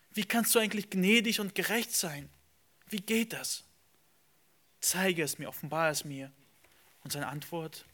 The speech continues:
wird dich hierhin leiten. Hier steht's drinne. Lerne Gott schätzen.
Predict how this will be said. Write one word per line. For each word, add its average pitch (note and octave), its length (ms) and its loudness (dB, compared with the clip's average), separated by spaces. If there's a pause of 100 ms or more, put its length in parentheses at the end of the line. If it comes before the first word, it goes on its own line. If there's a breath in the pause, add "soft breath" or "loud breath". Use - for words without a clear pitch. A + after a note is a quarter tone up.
(360)
wird C#3+ 160 -14
dich D3 100 -10
hierhin D3 320 -6
leiten. B2 380 -18 (500)
Hier - 140 -12
steht's - 340 -8
drinne. D#3 280 -14 (1900 loud breath)
Lerne E3 260 0
Gott D3 180 -4
schätzen. - 380 -2